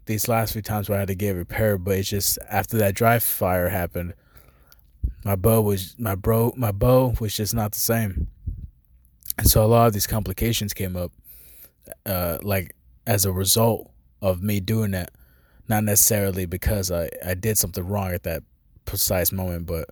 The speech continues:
I was going through my routine, getting ready for the shot, pulled back the bow, not even hard at all, and fucking, it, uh, it didn't snap, but it fucking, um,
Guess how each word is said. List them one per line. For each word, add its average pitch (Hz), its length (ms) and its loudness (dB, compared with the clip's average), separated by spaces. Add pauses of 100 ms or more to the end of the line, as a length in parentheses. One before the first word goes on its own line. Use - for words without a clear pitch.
(1080)
I 120 80 6
was 127 240 6
going 135 240 2
through 135 100 2
my 127 120 4
routine, 147 640 4 (220)
getting 113 200 0
ready 120 200 2
for 113 160 0
the 98 100 -2
shot, 131 480 2 (360)
pulled 120 300 -2
back 123 180 4
the 113 100 -4
bow, 127 460 4 (220)
not 117 220 2
even 101 220 -2
hard 110 400 -2
at 98 140 0
all, 113 520 0 (400)
and 95 160 -4
fucking, 101 600 0 (600)
it, 92 240 -2
uh, 90 380 -2 (1600)
it 107 80 -6
didn't 135 220 2
snap, 120 520 0
but 98 140 -2
it 90 120 -4
fucking, 95 460 -2
um, 85 340 -8